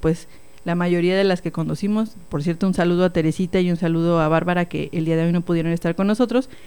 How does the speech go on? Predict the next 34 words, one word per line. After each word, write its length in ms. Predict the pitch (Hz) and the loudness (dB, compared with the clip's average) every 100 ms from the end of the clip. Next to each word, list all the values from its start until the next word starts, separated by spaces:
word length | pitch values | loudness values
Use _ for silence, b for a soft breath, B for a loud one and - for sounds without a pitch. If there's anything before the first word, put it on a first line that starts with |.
| B B - | B B 2
pero, 220 | 202 190 | 6 6
pues, 300 | 190 185 - | 6 2 -2
las 240 | 190 185 | -2 0
tres 240 | 185 208 220 | 2 2 2
somos 460 | - 202 196 190 | 0 0 2 0
mujeres, 420 | 190 190 240 254 262 | 0 2 4 4 4
nos 160 | 214 | 2
dedicamos, 600 | 180 175 180 180 190 190 - | 2 0 0 0 -2 -4 -4
eh, 480 | 170 165 160 156 170 | -2 0 0 -2 0
Bárbara, 400 | 180 185 190 175 | 2 2 2 0
pues, 140 | 180 | 0
es 80 | 170 | -2
estudiante 480 | 175 170 165 165 170 | -2 -2 2 2 2
de 80 | |
ingeniería 320 | 165 170 160 160 | -2 -2 0 0
bioquímica, 640 | 170 170 233 240 233 247 196 | 0 0 0 0 0 -4 0
perdón, 280 | 247 185 190 | 2 4 2
de 60 | |
ingeniería 260 | 196 180 175 | 0 0 2
ambiental, 480 | 190 190 190 240 320 B B B B B B | 2 2 4 4 2 B B B B B B
y 320 | 208 202 202 | 2 4 4
Teresita, 500 | 196 190 202 202 208 | 6 6 6 4 2
pues, 180 | 208 190 | 2 2
es 140 | 180 175 | 2 0
profesora 460 | - 170 165 160 | -2 -2 0 0
de 80 | 156 | 0
aquí 160 | 156 156 | -2 -2
del 160 | 143 | -2
Tecnológico 480 | 151 151 151 151 165 | -2 -2 -4 -4 -6
también. 280 | - 143 151 B B B B | -4 -4 -4 B B B B
Entonces, 480 | 180 180 180 180 196 | -2 0 2 4 2
pues, 220 | - 185 | 4 2
es 200 | 180 - | 2 2
importante 840 | 214 196 190 190 190 208 202 208 202 | 2 2 2 2 2 4 6 6 4